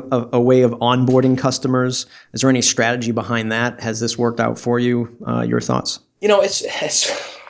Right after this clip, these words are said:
Speaker 2: <laughs> you're, you're, you're identifying an area that I really wanna do better about.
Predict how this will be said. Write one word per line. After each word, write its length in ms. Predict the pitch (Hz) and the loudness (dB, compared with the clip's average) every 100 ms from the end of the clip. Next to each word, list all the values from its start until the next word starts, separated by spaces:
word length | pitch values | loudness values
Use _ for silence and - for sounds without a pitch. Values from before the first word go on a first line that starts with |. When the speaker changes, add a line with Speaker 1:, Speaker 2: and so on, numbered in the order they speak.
| - - | -12 -10
Speaker 2:
<laughs> 560 | - 135 - 175 185 | -2 -2 -2 -6 -4
you're, 300 | 160 156 151 151 | 0 2 2 4
you're, 260 | 147 131 | 4 4
you're 220 | 127 139 | 2 4
identifying 500 | 131 147 165 160 139 | 4 4 2 2 0
an 60 | 120 | -2
area 300 | 123 131 120 | -4 -2 -2
that 100 | 113 | -4
I 40 | |
really 280 | 113 123 123 | -6 -8 -8
wanna 180 | 113 107 | -8 -8
do 120 | 107 | -6
better 240 | 104 104 98 | -4 -4 -4
about. 340 | 92 87 | -6 -10